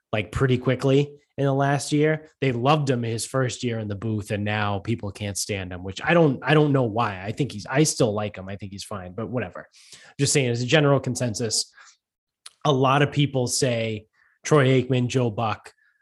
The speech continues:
um, were the best broadcast team in the N F L. Well, they left Fox, both of them, to go to E S P N. They both got paid buku money to become the Monday Night Football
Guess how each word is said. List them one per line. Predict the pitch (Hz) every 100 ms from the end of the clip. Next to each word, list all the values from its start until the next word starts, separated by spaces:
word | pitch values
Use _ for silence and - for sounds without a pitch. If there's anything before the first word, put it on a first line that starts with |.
| _
um, | 104 104 101 98
were | 107
the | 107
best | 98 113 104 - - - _ _ -
broadcast | 107 104 98 117 107 -
team | 139 127 139 143
in | 117
the | 120
N | 120
F | 127 -
L. | 135 131 135 - - - - _ -
Well, | 135
they | 135
left | 120 135 156 -
Fox, | - 107 110 - - -
both | 135 135 123
of | 104
them, | 98 95 104 -
to | -
go | 120 113
to | 117
E | 127 120
S | 113
P | - 131
N. | 123 92 - _ _
They | 120
both | 113 127 -
got | 123 113
paid | - 123 110 95 _
buku | 151 160 160 135 117 110 123 120
money | 107 95 95 107 - _ _ _ _ _
to | - 131 120 117 113 113 113
become | 120 120 - 120 120
the |
Monday | 120 123 120
Night | 117 113 110
Football | 160 - 104 87 -